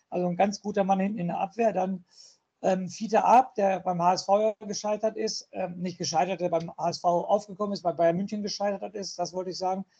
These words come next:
Auf den haben sie ja so viel Hoffnung gesetzt. Und, äh,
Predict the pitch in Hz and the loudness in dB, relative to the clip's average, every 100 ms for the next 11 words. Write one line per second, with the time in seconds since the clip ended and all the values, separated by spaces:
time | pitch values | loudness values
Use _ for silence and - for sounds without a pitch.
0 | _ - - _ 135 - 190 190 180 185 | _ -20 -20 _ -14 -4 0 0 2 2
1 | 180 208 214 170 196 - 247 214 247 247 | 4 0 2 4 2 2 -2 2 0 0
2 | - _ _ _ _ _ _ _ _ - | -12 _ _ _ _ _ _ _ _ -6
3 | 180 180 196 180 185 | -2 0 4 4 4